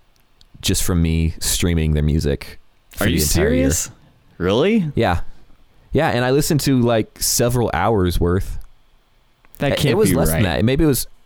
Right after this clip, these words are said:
Speaker 1: maybe it was only, like, a hundred bucks.
Speaker 2: I was gonna say, there's, there's no way, 'cause it is, like, a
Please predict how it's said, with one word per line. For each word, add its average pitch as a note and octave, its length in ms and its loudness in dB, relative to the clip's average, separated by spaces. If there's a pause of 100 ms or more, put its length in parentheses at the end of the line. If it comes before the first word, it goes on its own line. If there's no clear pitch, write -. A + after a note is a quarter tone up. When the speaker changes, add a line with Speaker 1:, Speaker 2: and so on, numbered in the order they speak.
Speaker 1:
maybe D3 240 2
it E3 40 4
was C#3+ 100 2
only, C3 160 2
like, A2+ 160 0
a - 20 -4
hundred B2 260 2
bucks. - 380 -2 (880)
Speaker 2:
I A#2+ 120 0
was C#3 100 2
gonna C3 100 2
say, F#2 220 0
there's, C3 260 2
there's C3+ 340 2
no A#2 260 2
way, E2 420 0 (100)
'cause B2 220 2
it C3+ 100 2
is, C3 180 2
like, F2+ 440 0 (1200)
a G2+ 200 2